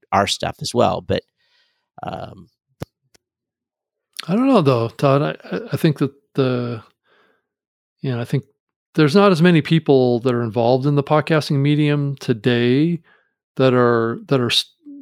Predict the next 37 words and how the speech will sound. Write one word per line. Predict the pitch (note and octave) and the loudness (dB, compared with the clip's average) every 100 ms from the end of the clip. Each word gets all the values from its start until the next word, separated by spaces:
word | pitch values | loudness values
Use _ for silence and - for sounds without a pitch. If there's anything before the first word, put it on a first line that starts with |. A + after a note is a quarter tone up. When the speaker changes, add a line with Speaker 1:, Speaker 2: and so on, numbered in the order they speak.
| F3 | -4
Speaker 2:
that | C3+ B2+ G#3 | 0 0 0
were | C3 | -2
from | - C3 A#2 | 0 -2 0
back | A#2+ A#2 - | -2 -2 -6
then, | G#2 G2+ _ _ _ _ _ _ _ - | -10 -10 _ _ _ _ _ _ _ -6
right? | A#2+ C#3+ - _ - - - _ _ | -6 -6 -12 _ -20 -20 -20 _ _
I | B2+ | -4
think | C#3 C3+ | -2 0
we've, | A#2+ - - - - - | -2 -4 -16 -20 -20 -10
we've | F#3 C3+ | -4 -2
seen | D3+ | 0
a | C3+ | 2
lot | B2 B2 | 0 0
of | B2 | 0
new | C#3 | 0
people | D#3 F3 F3+ E3 | 2 2 4 2
come | E3 | 4
into | D#3 D#3 | 4 4
the | D3 | 4
medium, | D3 C#3+ D3 C#3+ C3+ | 2 2 2 2 2
and | B2+ A#2+ | 0 -2
there's | A#2 | -2
not | D3+ C#3 | 0 2
as | C3 | 0
many | B2+ B2+ B2 A#2+ G2 - _ _ | 0 0 0 -2 -6 -16 _ _
reference | C#3+ D3 C3+ - - - - _ _ _ | -2 0 -2 -6 -8 -14 -20 _ _ _
points | - A#2+ A#2 - - - | -2 -2 -4 -14 -18 -8
<laughs> | G#2+ - - _ _ - - - | -8 -6 -12 _ _ -20 -20 -6
out | C#3 B2 | -4 -2
there | C3+ A#2+ | 0 0
anymore, | A#2 A#2 A2+ A2+ | -2 -4 -4 -4
and, | A2 C3+ | -6 -8
and | G3+ A#2+ A#2 C3 | -6 -6 -8 -4
those | C3 B2+ A#2+ | 0 0 -2
dwindle | - C3 F3 D#3+ A#2+ A2 G#2+ _ _ _ _ _ _ - | -4 2 4 4 2 -2 -10 _ _ _ _ _ _ -2
over | C#3 A#2+ A#2+ A2+ | 0 2 0 0
decades, | C#3 D3 B2 G#2+ A2 - | 0 0 0 -2 -8 -14